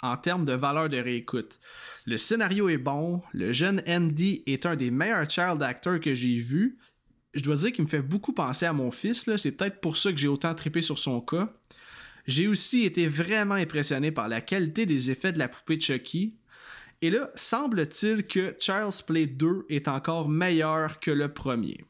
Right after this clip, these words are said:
Donc, je me le garde pour un autre confessionnal un peu plus tard cette saison,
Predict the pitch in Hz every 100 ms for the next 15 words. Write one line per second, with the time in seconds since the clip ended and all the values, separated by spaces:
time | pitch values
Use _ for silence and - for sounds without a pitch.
0 | _ _ - 143 147 151 - 147 139 170
1 | 175 180 185 185 202 190 170 170 175 160
2 | 151 143 143 160 139 165 151 - 160 160
3 | 151 147 127 123 143 196